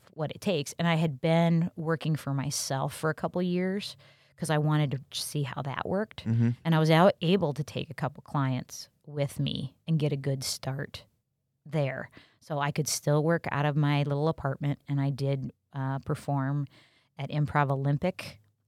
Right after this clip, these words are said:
Speaker 1: and I took classes at I O, or I, not at I O, 'cause that's a Improv Olympic,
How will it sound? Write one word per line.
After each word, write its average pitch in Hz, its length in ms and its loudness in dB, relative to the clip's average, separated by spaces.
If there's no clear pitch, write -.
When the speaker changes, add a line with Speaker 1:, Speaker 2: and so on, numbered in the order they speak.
Speaker 1:
and 143 240 2
I 135 320 2
took - 240 -4
classes 131 480 -6
at 131 140 -4
I 127 260 -2
O, 123 480 -2
or 143 240 2
I, 143 240 2
not 135 220 -4
at 139 120 -8
I 135 200 -8
O, 139 100 -4
'cause - 140 -10
that's 131 240 -6
a - 60 -10
Improv 135 300 -4
Olympic, 147 260 -2